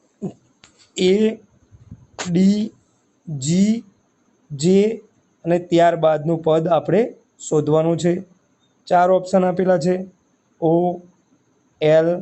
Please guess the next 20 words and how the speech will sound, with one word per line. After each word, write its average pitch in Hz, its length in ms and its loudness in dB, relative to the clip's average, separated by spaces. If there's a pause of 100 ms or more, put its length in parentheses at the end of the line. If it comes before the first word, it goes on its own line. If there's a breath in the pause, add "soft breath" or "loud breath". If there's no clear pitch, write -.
(540)
એમ 156 260 2 (420)
અને 156 180 0 (320)
પી. 135 220 -4 (1040)
તો - 60 0
બાળમિત્રો, 160 460 -2 (460)
અહીં 196 260 0 (180)
એ 185 140 2 (280)
અને 190 280 2
ડી 185 280 0 (1400)
બે 165 200 0 (1400)
અક્ષરો 185 460 2
વચ્ચે 175 360 0 (600)
એ 151 120 2
બી 196 160 0
સી 202 160 0
ડી 190 200 4
મુજબ 180 300 2 (260)
બે 160 140 0 (100)
અક્ષર 175 300 0
આપેલા 156 440 0